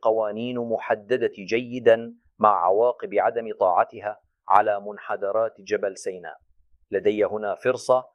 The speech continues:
لأريكم مثالا آخر. نجد مفهوم الزواج اللاوي مستخدما بين البطاركة قبل وقت طويل من أن يكون قانونا مكتوبا بين العبرانيين.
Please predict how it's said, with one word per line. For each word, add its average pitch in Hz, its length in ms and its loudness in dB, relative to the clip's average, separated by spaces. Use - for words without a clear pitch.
لأريكم 117 720 -6
مثالا 110 520 0
آخر. - 340 -8
نجد 123 400 -2
مفهوم 127 420 -4
الزواج 110 540 0
اللاوي 110 420 0
مستخدما 113 680 -4
بين 107 320 -4
البطاركة 110 640 -2
قبل 101 300 -2
وقت 113 340 0
طويل 107 560 -6
من 98 140 -12
أن 104 120 -12
يكون 110 380 -8
قانونا 107 540 -4
مكتوبا 104 500 -6
بين 95 300 -6
العبرانيين. 101 880 -6